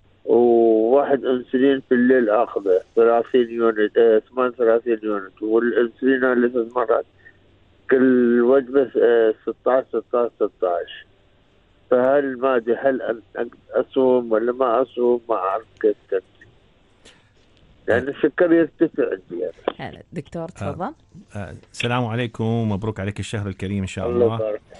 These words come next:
Speaker 1: فيك.
Speaker 3: آه، بالنسبة إلى وضعك الصحي، يظهر عندك السكري اللي يحتاج إنسولين، قد يكون هو النوع الثاني، لكن تحتاج أن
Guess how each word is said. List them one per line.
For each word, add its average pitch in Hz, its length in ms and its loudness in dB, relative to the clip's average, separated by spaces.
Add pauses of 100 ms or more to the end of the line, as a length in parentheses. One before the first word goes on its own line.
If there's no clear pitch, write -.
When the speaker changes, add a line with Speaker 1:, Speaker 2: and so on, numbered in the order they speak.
(240)
Speaker 1:
فيك. 104 100 -8 (340)
Speaker 3:
آه، 90 400 -10 (140)
بالنسبة 147 500 -8
إلى 123 440 -6
وضعك 110 420 -8
الصحي، 110 600 -10
يظهر 107 260 -8
عندك 101 300 -10
السكري 123 440 -12
اللي 107 120 -8
يحتاج 107 360 -8
إنسولين، 98 540 -8
قد 92 260 -12
يكون 110 220 -8
هو 104 120 -4
النوع 104 220 -6
الثاني، 135 440 -8
لكن 104 420 -8
تحتاج 117 680 -10
أن 98 300 -6